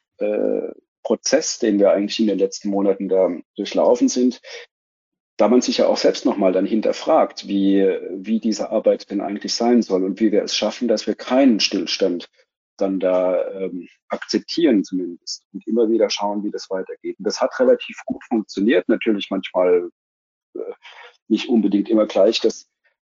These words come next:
Ergebnis gebracht, das man sich vielleicht gerne erhofft hätte, aber insgesamt konnten wir doch sehr, sehr viele Aktionen durchführen. Und wenn man dann einfach mal schaut, dass im Bereich unserer beiden, äh, Freiwilligenprogramme die Anzahl der Freiwilligen weiterhin angestiegen ist,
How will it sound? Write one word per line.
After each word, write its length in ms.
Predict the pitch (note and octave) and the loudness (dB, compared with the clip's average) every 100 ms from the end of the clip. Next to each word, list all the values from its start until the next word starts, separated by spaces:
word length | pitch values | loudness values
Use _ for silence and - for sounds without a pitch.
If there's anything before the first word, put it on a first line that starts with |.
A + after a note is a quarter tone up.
| _ | _
Ergebnis 520 | - A2 A#2+ - A2 | -4 4 2 2 -6
gebracht, 560 | - - - G2 - - | -4 -4 0 0 -2 -6
das 180 | G2 - | -6 -2
man 160 | G2+ | -2
sich 220 | G2 - - | -2 -4 -4
vielleicht 300 | F2 F2 - | -2 -2 -4
gerne 240 | F#2 F#2+ | -2 -2
erhofft 340 | - F#2+ C3 | -2 0 0
hätte, 220 | - - A2 | -2 0 2
aber 180 | G2+ | 4
insgesamt 640 | - C3+ - A#2+ A#2+ B2+ - - - _ _ | 4 4 0 -2 0 0 -2 -20 -20 _ _
konnten 340 | - A#2+ G#2+ | -2 -2 0
wir 100 | A2 | 0
doch 300 | G#2 A#2 - - | 4 2 0 -14
sehr, 240 | - A#2+ A2+ | -6 -2 0
sehr 140 | G#2+ | 0
viele 460 | - A2+ G#2+ G#2 F#2 | 0 0 4 4 2
Aktionen 460 | F#2+ - G#2 G2 | -2 -6 -2 -2
durchführen. 460 | G2 C3+ D3 D3+ C3+ | 2 2 2 4 4
Und 100 | G#2+ | 6
wenn 140 | G#2 | 4
man 120 | G#2+ | 4
dann 180 | G2+ G#2+ | 4 2
einfach 360 | G#2 G#2+ A2+ - | 2 -2 -4 -2
mal 120 | G2+ | -2
schaut, 400 | G2 F#2+ B2 - | 2 4 4 4
dass 300 | A2 - - _ _ _ _ _ _ _ _ - - | -2 -4 -14 _ _ _ _ _ _ _ _ -16 -2
im 140 | G#2+ | 0
Bereich 440 | G2+ F#2+ G#2 - | 2 0 -2 -4
unserer 300 | G#2+ G2+ G2 | -6 -4 -4
beiden, 400 | G2 G2 G2+ G2 | 0 0 2 0
äh, 400 | F#2 G#2 G2 F2+ | -2 -2 -2 -2
Freiwilligenprogramme 960 | - - G#2 B2 B2+ A2+ A2+ - A2 A2 | -4 -2 0 2 2 0 -4 -2 0 0
die 240 | - G2+ | -2 -4
Anzahl 480 | - A#2 B2 - G2+ | -2 -2 -4 -6 -6
der 120 | F2+ | -6
Freiwilligen 600 | - - A#2+ C#3+ A2+ G2+ | -6 2 2 4 0 0
weiterhin 380 | F#2+ G2 F#2+ F#2 | 2 2 2 -4
angestiegen 760 | - B2 C#3+ A2+ - F#2+ E2 E2+ | 2 2 4 0 0 -2 -2 -6
ist, 340 | D#2 - - | -8 -12 -14